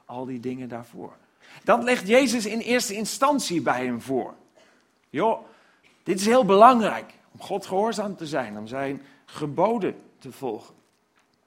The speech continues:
Jezus zei als het ware, "Als je wil ingaan tot het leven,"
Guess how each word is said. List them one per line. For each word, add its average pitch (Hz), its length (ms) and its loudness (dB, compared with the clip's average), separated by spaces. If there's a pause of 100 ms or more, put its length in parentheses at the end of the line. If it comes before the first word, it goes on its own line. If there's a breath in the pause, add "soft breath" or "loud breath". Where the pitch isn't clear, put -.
(180)
Jezus 175 460 2
zei 185 260 0
als 156 200 -4
het 160 120 -6
ware, 180 300 2
"Als 170 200 -2
je 165 100 -4
wil 143 300 -2
ingaan 247 520 0
tot 165 160 -6
het 131 120 -6
leven," 185 540 -2